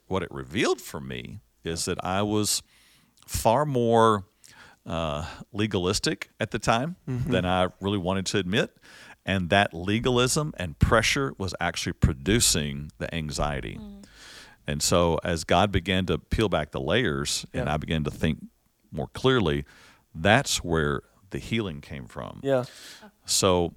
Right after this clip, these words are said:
Speaker 1: um, my, the thing that in the message from Sunday that I attempted to address, and I, I would still say, is that it's one thing to have a diagnosis that you're going through something.
Speaker 3: Mm.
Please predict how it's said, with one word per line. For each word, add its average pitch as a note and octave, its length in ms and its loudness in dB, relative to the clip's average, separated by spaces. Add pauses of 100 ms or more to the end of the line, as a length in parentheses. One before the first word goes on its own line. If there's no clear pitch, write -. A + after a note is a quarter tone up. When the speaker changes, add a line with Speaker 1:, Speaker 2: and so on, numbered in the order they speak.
(160)
Speaker 1:
um, D#2+ 500 -8 (1300)
my, G2+ 380 2 (360)
the F#2+ 120 -6
thing B2+ 300 2
that G#2 200 2 (260)
in G#2+ 180 -4
the E2+ 60 -2
message G#2 440 0
from G2+ 160 -4
Sunday D2+ 420 0
that D2+ 100 -4
I D#2 200 -2
attempted G2+ 460 -2
to F#2 120 -4
address, C#2+ 640 -4
and D#2 300 -6 (420)
I, F#2+ 160 -2
I A2+ 60 2
would G#2+ 120 0
still D#3+ 220 -2
say, D2 360 0 (760)
is F#2+ 220 0
that G#2 280 2
it's - 240 -4
one D#3 180 0
thing E3+ 260 -4
to C3 80 0
have A#2 200 0
a G#2+ 60 2
diagnosis G2 800 0
that - 280 -2
you're C#2+ 280 -4 (680)
going G#2 300 0
through G2+ 360 -2
something. F3+ 600 -2 (200)
Speaker 3:
Mm. G#3 220 -12